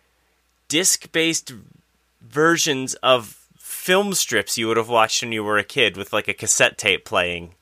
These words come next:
I don't know if you ever remember those from elementary school, but it's basically if they translated that into a video game, that's sort of what these are. So I imagine those are appro-, uh, appropriate for any kids that are, you know, at a developmental stage where they can watch and understand television. They could her-, handle those, certainly.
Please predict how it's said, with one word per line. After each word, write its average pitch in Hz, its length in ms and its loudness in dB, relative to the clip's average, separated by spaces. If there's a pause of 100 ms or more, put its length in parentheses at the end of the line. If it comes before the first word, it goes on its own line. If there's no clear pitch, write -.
(160)
I 107 80 -2
don't 107 80 4
know 110 60 4
if 104 100 -4
you 110 140 4
ever 107 160 -2
remember 104 240 -2
those 98 240 -2
from 107 100 -10
elementary 95 540 -4
school, 87 440 -8 (460)
but 101 160 4
it's 98 160 0
basically 107 480 2
if 95 100 -2
they 95 160 2
translated 104 840 -2
that 104 320 4
into 113 320 -2
a 95 60 -4
video 95 260 -2
game, 87 220 -8
that's 87 180 -8
sort 92 160 -8
of 87 80 -14
what 90 160 -6
these 90 180 -8
are. 87 220 -4
So 92 140 -4
I 131 100 2
imagine 185 320 0
those 220 180 2
are 156 100 4
appro-, 110 320 0
uh, 113 300 2
appropriate 120 580 -2
for 123 120 -2
any 110 160 -2
kids 104 260 -8
that 104 140 -2
are, 101 340 0 (720)
you 101 60 -4
know, 95 160 2
at 98 80 2
a 104 60 0
developmental 104 440 0
stage 110 300 0
where 107 60 -4
they 98 100 0
can 98 160 -10
watch 101 260 0
and 104 80 -8
understand 101 380 -2
television. 98 420 -2
They 92 100 -4
could 92 140 -10
her-, 101 160 -6
handle 104 240 -4
those, 104 260 0
certainly. 90 460 -4